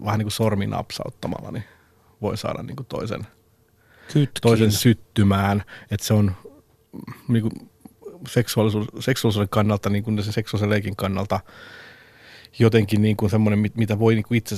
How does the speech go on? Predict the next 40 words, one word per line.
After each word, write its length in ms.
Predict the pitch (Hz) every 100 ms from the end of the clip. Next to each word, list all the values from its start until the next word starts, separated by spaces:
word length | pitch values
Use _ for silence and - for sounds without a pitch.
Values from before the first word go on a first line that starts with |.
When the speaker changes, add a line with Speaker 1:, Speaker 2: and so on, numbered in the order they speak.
| -
Speaker 1:
sil-, 200 | 120 113
sitäkin 260 | 127 120
asiaa 400 | 127 127 110 104
voi 140 | 101 101
käyttää 520 | 120 107 - 101 98
osana 260 | 101 101 95
sitä 140 | 101
leikkiä. 440 | 101 98 - - -
Tiedetään, 580 | - 101 90 87 67 76
että 220 | - 101
se 100 | 92
kytkin 400 | - 113 - 101
on 100 | 107
olemassa 500 | 104 95 - - -
ja 60 | -
sitä 160 | 110
voi 180 | 113 110
niin 120 | 101
sanotusti 260 | 95 101 104
niinku, 220 | 92 95 _ _ - 117
sillä, 240 | 95 104
sillä 180 | - 101
voi 120 | 107 -
kiusatella, 500 | 120 107 95 - -
sitä 120 | 107
rajapintaa 640 | 101 98 - 104 - -
voi 120 | - 95
niinku 140 | -
vähän 200 | 104 95 95
taha-, 200 | 92 -
tahallaan 380 | - 90 92 92
hakea. 500 | - 95 - - - - - - _ _ 113
Et 80 | -
se 120 | 107
on 100 | 98
yksi 220 | - 98
asia. 340 | 95 90 107 90 - _ _ _ _ _ _ _ _ - _
Mm, 260 | 123 120 117
ja 100 | 113
sit, 160 | 101